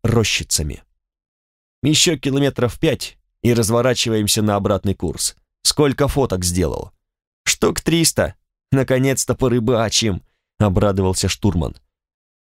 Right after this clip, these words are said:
«Давай на Затоне», предложил я. «Там течение практически не чувствуется, и к дому ближе». «Ну, начинается.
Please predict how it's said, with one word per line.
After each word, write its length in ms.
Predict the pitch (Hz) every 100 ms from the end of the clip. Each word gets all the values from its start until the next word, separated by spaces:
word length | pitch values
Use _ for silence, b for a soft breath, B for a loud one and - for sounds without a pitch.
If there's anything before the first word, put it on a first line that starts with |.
| -
«Давай 520 | - 90 131 156 120 - _
на 180 | 113 110
Затоне», 640 | 98 101 - 98 80 - - _ _ _ -
предложил 520 | 120 110 110 104 110
я. 300 | 90 71 - _ _ _ _ _ _ -
«Там 240 | 131 113
течение 500 | - 123 156 139 98
практически 840 | - 104 - 117 110 - 110 95 -
не 160 | 117
чувствуется, 720 | 107 135 - 82 58 - 58 - _ _
и 100 | 147
к 120 | 135
дому 340 | 98 113 101 98
ближе». 440 | 95 95 87 85 - _ _ -
«Ну, 280 | 240 240 240
начинается. 1080 | 208 165 - 165 156 151 127 92 - 85